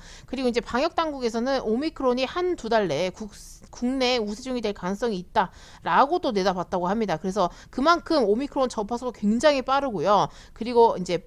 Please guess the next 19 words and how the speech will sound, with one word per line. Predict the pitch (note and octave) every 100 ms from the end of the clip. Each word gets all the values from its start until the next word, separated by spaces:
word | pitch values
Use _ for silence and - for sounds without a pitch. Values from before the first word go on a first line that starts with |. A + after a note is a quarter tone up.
| -
빨리 | D#4 E4+ F4 C#4+
확산하고 | F#3+ - - D4 C4+ G3
있다면서 | G3 A3 D#3+ D#3+ G#3
우리나라 | F3+ G#3 G3+ F3+ F3 F#3+ - - -
한두 | E4+ F4+ F4+ E4+
달 | D4+ G#3+
내에 | D#3 E3 A#3+ A3+
우세 | G3+ B3 E4+
변이가 | C4+ G#3+ D#3+
될 | D3 D#3
가능성이 | E3 D#3+ D#3
있다라고 | F#3 - G#3+ F3
밝혔기 | E3 E3 G#3+ G#3+
때문에, | D#3+ F3 A#3 F#3+ F#3+ - -
네, | F3
확실히 | C#4 - D#4 A3+
조심하셔야 | G#3+ G#3+ B3 D4 E4 D4
되고요. | D#3 F3+ D#3 C#3+ D#3+ D3
네, | D3